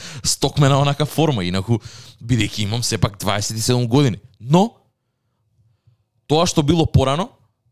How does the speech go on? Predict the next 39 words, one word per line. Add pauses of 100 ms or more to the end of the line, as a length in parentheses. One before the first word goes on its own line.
(140)
искрено
ќе
кажам, (160)
Eminem. (420)
Од
друга
страна, (260)
веќе
како
по, (100)
како (200)
идеме
понат-,
понатака
кон
две,
две
и
седма,
две
и
осма, (400)
се
менувало
тоа. (220)
Но (440)
ако,
ако
ми
пар-,
ми
прашаш,
ме
разбудиш
од
сон
и
ми
кажеш,